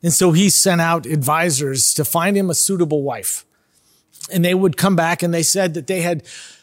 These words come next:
struck an arrangement. They had an agreement with, that he would marry the daughter of the king of Greece. Well, the king of Greece was delighted and the marriage was agreed upon, upon one condition.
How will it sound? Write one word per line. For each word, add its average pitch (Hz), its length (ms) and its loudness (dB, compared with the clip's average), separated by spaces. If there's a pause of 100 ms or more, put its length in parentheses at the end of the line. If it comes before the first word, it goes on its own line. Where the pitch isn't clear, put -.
struck - 380 -2
an 190 80 4
arrangement. 151 560 0
They 156 80 2
had 175 180 4
an 170 140 4
agreement 156 680 2
with, 160 300 -2 (1000)
that 135 240 -2
he 208 120 4
would 170 340 0 (100)
marry 180 400 2
the 147 140 0
daughter 123 580 -4 (380)
of 120 120 -14
the 117 60 -10
king 143 580 -2 (100)
of 110 140 -8
Greece. - 600 -4 (1120)
Well, 135 340 -4 (300)
the 120 60 -10
king 175 260 0
of 123 120 -6
Greece 165 340 0
was 139 180 -2
delighted 165 640 0
and 135 140 -4
the 135 40 -6
marriage 165 380 0
was 131 180 -4
agreed 165 300 0
upon, 160 380 -4 (220)
upon 196 560 2 (240)
one 190 380 4
condition. 151 600 0